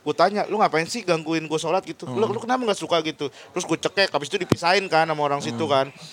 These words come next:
Speaker 1: Terus habis itu pulang gua disamperin, nggak taunya
Speaker 2: Hmm.
Speaker 1: dia kesel kayaknya.
Speaker 2: Terus?
Speaker 1: Disamperin, "Rigen, Rigen," gitu. Terus gua keluar, "Kenapa?" gua bilang.
Speaker 2: Berapa orang tuh dia?
Speaker 1: Ada kali enam orang naik
Speaker 2: Hmm,
Speaker 1: sepeda semua
Speaker 2: enam ya.
Speaker 1: kan.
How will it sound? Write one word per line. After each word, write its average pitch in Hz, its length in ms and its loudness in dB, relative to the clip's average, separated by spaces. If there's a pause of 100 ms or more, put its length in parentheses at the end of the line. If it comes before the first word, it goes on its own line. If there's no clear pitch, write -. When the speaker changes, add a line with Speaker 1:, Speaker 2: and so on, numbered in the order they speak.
(120)
Speaker 1:
Terus 165 160 -8
habis 156 240 -6
itu 196 80 -6
pulang 180 400 2
gua 196 240 0
disamperin, 208 560 2
nggak 262 160 4
taunya 294 240 2
Speaker 2:
Hmm. 269 80 0
Speaker 1:
dia 269 100 8
kesel 254 380 2
kayaknya. 240 480 2
Speaker 2:
Terus? 139 400 -4
Speaker 1:
Disamperin, 175 560 4
"Rigen, 220 400 4
Rigen," 214 320 2
gitu. 180 400 -4
Terus 170 240 -12
gua 151 160 -2
keluar, 175 320 0
"Kenapa?" 190 400 0
gua 151 100 -6
bilang. 143 220 -2
Speaker 2:
Berapa 143 320 4
orang 156 240 4
tuh 135 80 -2
dia? 117 160 -2 (160)
Speaker 1:
Ada 180 320 0
kali 180 240 4
enam 170 160 -2
orang 180 400 2
naik 165 80 2
Speaker 2:
Hmm, 120 160 -4
Speaker 1:
sepeda 156 240 2
semua 180 320 2
Speaker 2:
enam - 0 -
ya. 156 80 2
Speaker 1:
kan. 170 100 2